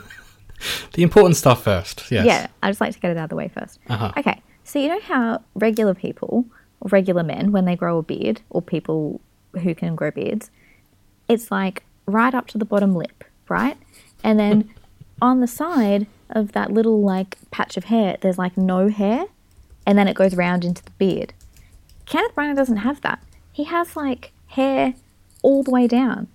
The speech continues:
Speaker 2: which makes his beard look very fake.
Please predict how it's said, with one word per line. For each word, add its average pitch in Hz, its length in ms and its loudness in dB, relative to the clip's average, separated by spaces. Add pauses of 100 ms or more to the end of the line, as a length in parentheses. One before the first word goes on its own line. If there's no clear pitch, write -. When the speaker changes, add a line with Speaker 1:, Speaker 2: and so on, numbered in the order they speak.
(380)
Speaker 2:
which 254 140 0
makes 285 240 0
his 285 80 -8
beard 240 460 0
look 208 160 0
very 233 240 2
fake. 208 440 -6